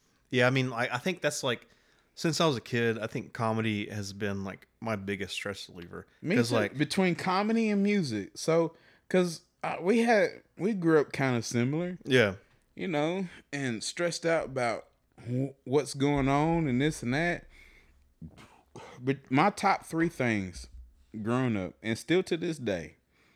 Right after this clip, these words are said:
Speaker 2: music, comedy, video games. Those have always been my go three,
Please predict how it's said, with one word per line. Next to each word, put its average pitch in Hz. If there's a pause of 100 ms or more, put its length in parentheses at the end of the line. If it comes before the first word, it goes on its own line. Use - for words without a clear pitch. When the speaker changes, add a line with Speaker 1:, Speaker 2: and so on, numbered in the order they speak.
(540)
Speaker 2:
music, 180 (1900)
comedy, 190 (1120)
video 107
games. 87 (360)
Those 120
have 110 (100)
always 139
been 113
my 107 (220)
go 131 (180)
three, 190